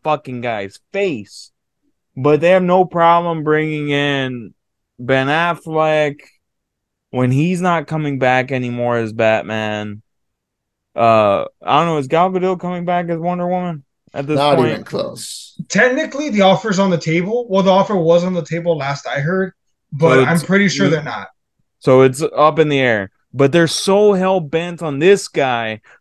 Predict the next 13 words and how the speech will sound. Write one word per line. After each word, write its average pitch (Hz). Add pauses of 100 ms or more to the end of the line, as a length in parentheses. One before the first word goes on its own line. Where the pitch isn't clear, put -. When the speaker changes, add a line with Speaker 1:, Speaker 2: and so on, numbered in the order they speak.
Speaker 1:
this 208
one 226
guy, 143 (260)
not 151
coming 160
back 147
whatsoever. 135 (880)
Like, 139
even 220
for 175
a 135
fucking 180
cameo. 135